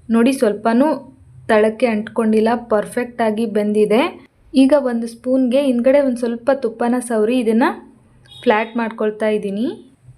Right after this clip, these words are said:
ನೋಡಿ, ಸ್ವಲ್ಪನೂ ಅಂಟ್ಕೊಳ್ತಾ ಇಲ್ಲ. ಈಗ ಇದಕ್ಕೆ ಒಂದು ಸ್ವಲ್ಪ ಕಾಯಿ ತುರಿನ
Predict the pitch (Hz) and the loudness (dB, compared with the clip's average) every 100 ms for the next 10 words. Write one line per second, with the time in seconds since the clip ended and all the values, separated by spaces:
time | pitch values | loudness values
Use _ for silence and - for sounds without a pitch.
0 | - - 240 240 294 262 220 214 220 269 | -6 2 4 4 2 2 0 0 0 2
1 | 233 220 - 220 214 220 214 196 214 359 | 0 -2 -2 -4 0 0 0 0 -2 -4
2 | 381 - _ _ _ 247 277 311 247 247 | -8 -20 _ _ _ 0 2 2 2 -2
3 | 285 349 415 - _ _ _ 254 254 254 | -2 -4 -6 -20 _ _ _ 0 2 2
4 | 269 294 - 294 269 294 - - 247 277 | 0 -2 -2 -2 -2 -8 -20 -4 -2 -2
5 | 277 262 247 | -4 -6 -4